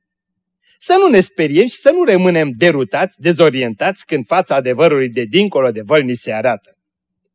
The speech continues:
Când lumea nevăzută a lui Dumnezeu devine dintr-o dată văzută, ne surprinde și ne descumpănește pentru o clipă,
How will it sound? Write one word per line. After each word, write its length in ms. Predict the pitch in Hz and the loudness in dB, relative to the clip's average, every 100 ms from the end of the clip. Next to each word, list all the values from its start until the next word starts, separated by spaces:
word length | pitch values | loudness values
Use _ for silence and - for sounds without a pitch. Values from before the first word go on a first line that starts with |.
| _ _ _ _ | _ _ _ _
Când 260 | - 156 139 | -4 -2 -2
lumea 500 | 123 131 160 220 226 | -4 -2 0 0 -2
nevăzută 680 | - 165 175 165 147 214 185 | -6 0 2 4 2 0 2
a 60 | 156 | 2
lui 120 | 143 | 0
Dumnezeu 460 | 147 139 131 175 | -4 -4 0 0
devine 400 | 139 120 165 156 | 0 -2 -2 -2
dintr-o 340 | 117 123 127 156 | -4 -8 -8 -2
dată 280 | 160 139 110 | 0 0 -6
văzută, 540 | 127 139 202 262 302 _ _ | -6 -2 2 2 0 _ _
ne 200 | - 151 | -4 -2
surprinde 680 | 165 156 120 - 139 143 165 | 0 -2 -6 -6 -8 -4 -4
și 160 | 190 190 | -2 -2
ne 120 | 175 | -4
descumpănește 840 | 156 175 - 165 143 147 220 - 135 | -4 -6 -4 -6 0 0 0 0 -6
pentru 360 | 135 123 123 | -4 -6 -6
o 60 | 110 | -6
clipă, 460 | - 254 190 214 | -4 -2 2 0